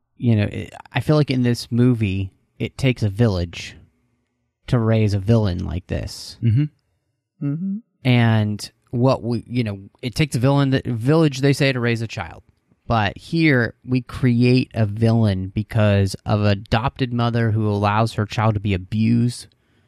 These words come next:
Speaker 1: by the men in her life. Um, we, somebody, she's somebody who doesn't even believe in her son, um,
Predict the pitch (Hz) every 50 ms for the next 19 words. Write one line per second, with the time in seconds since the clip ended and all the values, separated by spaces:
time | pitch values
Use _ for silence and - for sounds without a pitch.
0 | _ _ _ _ _ _ - - 101 98 98 98 98 98 95 101 107 113 120 123
1 | 120 117 123 120 120 120 120 131 127 - - - - _ _ _ _ _ _ _
2 | _ _ _ _ - - 110 107 104 104 101 98 98 - - - 113 113 107 107
3 | 110 107 104 101 101 104 - _ _ _ _ _ _ _ _ _ - - - 151
4 | 135 131 123 - - - - 127 117 - 147 131 131 131 131 123 123 110 110 113
5 | 110 107 101 - 104 95 - 95 107 123 131 127 131 127 127 131 127 123 - -
6 | 131 123 127 131 135 139 135 - _ _ _ _ _ _ - 107 104 98 95 95
7 | 92 92